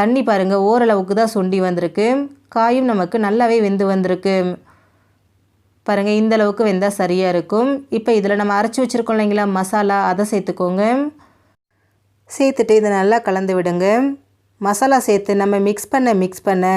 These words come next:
நமக்கு அது திக்காக ஆரம்பிக்கும். இதுக்கு நம்ம தேங்காய் சேர்க்கவே வேண்டாங்க. இதுவே நமக்கு நல்ல டேஸ்டியாகவும் நல்ல திக்னஸும் கொடுக்கும். இப்போ இது எல்லாத்தையும் லைட்டா ஒண்ணு சேர்த்து விடுங்க. சேர்த்துட்டு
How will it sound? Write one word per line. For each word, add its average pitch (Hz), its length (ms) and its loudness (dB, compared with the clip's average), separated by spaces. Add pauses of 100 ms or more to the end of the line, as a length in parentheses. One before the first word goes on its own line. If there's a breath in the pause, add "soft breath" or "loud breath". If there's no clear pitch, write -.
நமக்கு 190 320 -2
அது 196 180 2
திக்காக 202 460 0
ஆரம்பிக்கும். 185 580 0 (640 loud breath)
இதுக்கு 226 220 0
நம்ம 208 140 2 (100)
தேங்காய் 226 340 2
சேர்க்கவே 202 400 2
வேண்டாங்க. 180 360 0 (200)
இதுவே 202 200 4 (100)
நமக்கு 185 320 -2
நல்ல 196 280 0
டேஸ்டியாகவும் 190 720 0
நல்ல 202 140 2 (100)
திக்னஸும் 208 560 -2
கொடுக்கும். 180 420 0 (1600 soft breath)
இப்போ 247 200 -2
இது 233 160 -2
எல்லாத்தையும் 220 460 0
லைட்டா 202 320 -2
ஒண்ணு 202 240 -2
சேர்த்து 202 240 -4
விடுங்க. 180 280 -4 (540)
சேர்த்துட்டு 214 380 -2